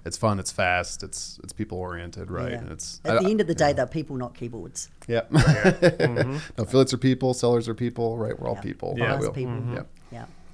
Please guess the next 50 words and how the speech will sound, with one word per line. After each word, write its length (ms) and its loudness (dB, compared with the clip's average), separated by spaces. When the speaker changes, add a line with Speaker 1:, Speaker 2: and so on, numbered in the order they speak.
Speaker 1:
Is 140 -2
there, 360 4
um, 460 0
it, 160 -6
I 80 2
just 120 -2
love, 360 0
love 200 4
to 60 -2
give 80 2
you 80 2
the 60 0
last 260 0
word. 200 0
If 60 -6
there's 120 -6
anything 240 -4
you're 100 -2
looking 320 -2
for 480 0
right 240 -2
now, 380 -2
that 120 -2
if 60 -8
someone's 220 -8
listening 260 -6
to 80 -2
this, 80 -2
they 80 -8
go, 100 -4
"Oh, 220 0
I 120 0
have 240 -4
that," 420 -2
or 140 -2
whether 140 -2
it's 120 -6
affiliate 340 0
relationship, 460 0
whether 280 0
it's 200 -2
process, 580 0
whatever 220 0
it 20 -6
might 220 -4
be, 180 -4
is 80 -4
there 100 -6
anything 240 -4
that 220 -6